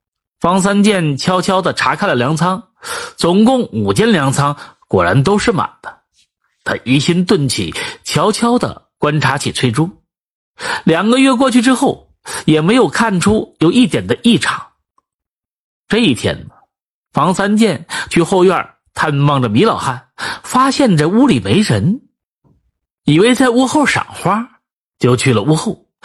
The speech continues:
他突然间惊呆了，只见屋后的葡萄架下躺着一只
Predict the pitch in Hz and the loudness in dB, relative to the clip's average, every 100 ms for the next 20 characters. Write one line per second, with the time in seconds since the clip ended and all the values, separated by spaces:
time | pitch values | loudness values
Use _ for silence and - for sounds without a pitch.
0 | - - - - 185 185 190 190 196 180 | -8 -4 -4 0 2 2 4 4 2 2
1 | 208 202 208 208 - - - - 156 190 | 0 2 0 -4 -8 -12 -12 -2 0 2
2 | 233 - 226 240 - 196 131 - 143 220 | 2 2 2 0 2 0 0 -2 0 0
3 | 226 262 131 - - _ _ - - - | 0 0 -2 -6 -8 _ _ -12 -12 -4
4 | 151 147 170 180 190 175 226 | -2 2 0 2 0 2 -2